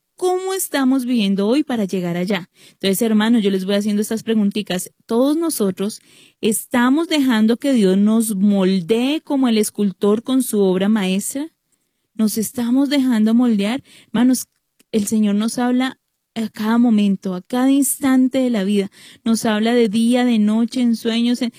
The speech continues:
hasta si quieres en un programa de entretenimiento no católico, Dios habla ahí.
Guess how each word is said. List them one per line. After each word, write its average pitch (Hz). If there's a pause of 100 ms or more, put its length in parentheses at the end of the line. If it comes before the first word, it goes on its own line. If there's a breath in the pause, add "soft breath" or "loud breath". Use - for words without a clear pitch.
(180 loud breath)
hasta 233
si 220
quieres 247
en 269
un 254
programa 262
de 269
entretenimiento 247
no 240
católico, 247
Dios 196
habla 202
ahí. 175